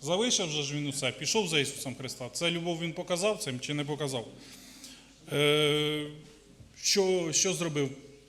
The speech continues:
Петро страждав за Ісуса Христа, в в'язниці сидів, е, свою,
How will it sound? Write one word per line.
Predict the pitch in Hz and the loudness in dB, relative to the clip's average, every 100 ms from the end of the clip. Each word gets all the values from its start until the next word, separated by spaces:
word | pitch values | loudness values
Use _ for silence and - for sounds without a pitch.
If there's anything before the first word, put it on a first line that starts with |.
| - | -8
Петро | 175 170 185 | -4 0 2
страждав | 180 190 180 208 185 | 2 0 0 2 2
за | 147 | 2
Ісуса | 135 - 131 123 | 2 0 -4 -6
Христа, | - 123 - 113 | -4 -6 -6 -4
в | |
в'язниці | 123 147 175 170 151 | 0 2 2 0 0
сидів, | 170 156 190 - - - - - - - - - - - | -2 -2 -4 -6 -18 -20 -20 -20 -20 -20 -20 -20 -20 -10
е, | 135 135 135 135 131 | -4 -2 -2 -2 -2
свою, | - 143 160 165 180 175 160 147 | -4 -2 -2 -2 0 0 0 -2